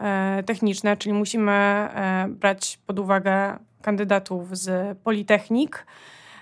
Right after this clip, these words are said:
To połączenie kompetencyjne, czyli to musi być osoba taka, e, techniczna, po politechnice,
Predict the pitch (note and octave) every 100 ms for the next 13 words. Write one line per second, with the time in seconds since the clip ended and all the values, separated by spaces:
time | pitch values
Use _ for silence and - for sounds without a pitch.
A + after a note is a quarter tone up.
0 | - - G#3+ A3+ G#3+ A3 - A3+ F#3 F3+
1 | G3 G3+ G3+ G#3 G3 G3 E3+ - G3 A3+
2 | A3+ A3+ G#3+ G#3+ G#3+ - G#3+ G3+ G3 G3+
3 | G#3 G3 F#3+ F#3+ - F#3+ F3 F3 - G3+
4 | A3+ A3+ - G#3+ G3+ G3 G3 G#3 G#3+ G3+
5 | F#3+ G3 G#3 G#3 G3 G#3 G#3